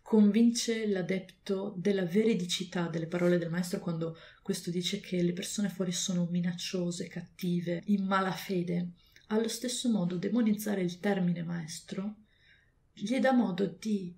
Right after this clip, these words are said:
ergersi sopra di noi, poveri cavernicoli, vittime del materialismo, del consumismo e dell'era moderna, perché abbiamo perduto il nostro lato spirituale, e questo gli dà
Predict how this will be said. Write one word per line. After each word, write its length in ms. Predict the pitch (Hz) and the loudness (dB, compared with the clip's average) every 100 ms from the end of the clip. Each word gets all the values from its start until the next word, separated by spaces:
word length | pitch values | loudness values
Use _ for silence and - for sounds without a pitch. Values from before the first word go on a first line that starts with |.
| - | -2
ergersi 960 | 262 196 170 180 175 - - 180 - - _ _ _ - - _ _ | 4 4 4 0 -2 -4 -2 -2 -2 -10 _ _ _ -20 -20 _ _
sopra 520 | - 226 226 214 196 | -2 0 2 2 0
di 140 | 180 | 2
noi, 380 | 190 208 175 175 - _ | 4 4 4 0 -6 _
poveri 480 | - 208 196 180 175 | 2 4 4 2 -2
cavernicoli, 1040 | - 185 175 156 156 185 - 170 165 165 - | -2 -2 0 2 2 0 -2 -6 -6 -6 -4
vittime 540 | 180 202 - 180 175 | -4 -4 -2 0 0
del 220 | 175 165 | 0 -2
materialismo, 680 | 160 160 170 165 170 160 160 | -4 -4 -4 0 0 0 -2
del 140 | 160 160 | -4 -6
consumismo 800 | 170 - 180 175 165 170 160 156 | -8 -6 0 0 0 -2 -2 -4
e 120 | 151 | -4
dell'era 380 | 175 160 175 165 | -4 -2 0 0
moderna, 560 | 180 190 180 180 185 - _ _ _ _ _ _ - - - | 0 0 0 -2 -4 -8 _ _ _ _ _ _ -10 -10 -2
perché 400 | 196 - - 180 | -2 -2 0 0
abbiamo 380 | 175 165 165 - | 2 0 -2 -4
perduto 520 | 165 175 175 160 - - - - | -4 -4 -6 -8 -12 -16 -18 -10
il 100 | - | -6
nostro 320 | 160 175 202 190 | -4 -4 -4 -6
lato 180 | 175 | -6
spirituale, 880 | 202 - - 180 175 170 156 170 160 - - _ _ | -6 -4 0 0 -2 -6 -6 -6 -8 -14 -20 _ _
e 160 | 233 233 | -4 -2
questo 380 | 226 220 - | -2 -4 -4
gli 160 | 208 196 | -2 -2
dà 360 | 190 180 180 | -2 -4 -6